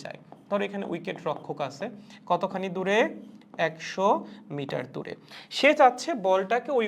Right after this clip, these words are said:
উইকেট রক্ষকের কাছে এভাবে ছুঁড়ে পাঠাইতে। ওকে, প্রশ্ন করছে যে তাকে ন্যূনতম কত গতিতে বলটাকে ছুটতে হবে এবং এই গতিতে ছুড়লে কতক্ষণ পর তা উইকেট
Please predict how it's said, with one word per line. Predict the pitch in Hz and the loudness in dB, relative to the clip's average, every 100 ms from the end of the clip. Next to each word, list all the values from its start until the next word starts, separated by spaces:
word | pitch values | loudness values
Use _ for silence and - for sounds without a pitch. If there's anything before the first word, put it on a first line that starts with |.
| 190 | 0
উইকেট | 185 233 214 214 | 0 0 2 2
রক্ষকের | 208 220 226 226 | 0 -2 -4 -2
কাছে | 180 160 - 330 - | -2 -2 -6 -6 -6
এভাবে | 156 165 160 277 330 - - - - | -4 -2 0 -2 -4 -14 -20 -20 -16
ছুঁড়ে | - 240 226 220 | -6 -2 -2 -2
পাঠাইতে। | 147 - - - - - - - - _ _ _ - _ - | -4 -4 -12 -14 -20 -20 -20 -20 -20 _ _ _ -20 _ -8
ওকে, | 175 196 196 - - - - - | -6 -8 -14 -20 -20 -20 -16 4
প্রশ্ন | 262 254 311 339 | 6 6 0 0
করছে | 262 233 240 247 | 2 2 2 2
যে | 240 | 2
তাকে | 226 233 | 0 0
ন্যূনতম | 254 269 294 285 277 285 | -2 -2 0 0 0 2
কত | 262 254 320 240 | 2 4 0 2
গতিতে | 247 247 262 185 | 2 2 -2 2
বলটাকে | 175 175 185 208 | 2 2 -2 -4
ছুটতে | - 170 180 151 | -8 -8 -6 -6
হবে | 139 185 - - - - | -6 -8 -12 -20 -12 -2
এবং | 175 196 208 | 0 2 6
এই | 294 254 | 6 6
গতিতে | 311 302 330 - | 2 0 -4 -6
ছুড়লে | - 262 196 160 175 - | -6 -4 -2 -2 -2 0
কতক্ষণ | 254 320 311 - 277 269 277 | 0 -2 -8 -8 -8 -2 2
পর | 220 160 | 2 2
তা | 202 196 208 | -2 -2 -2
উইকেট | 226 226 277 | -4 -4 -8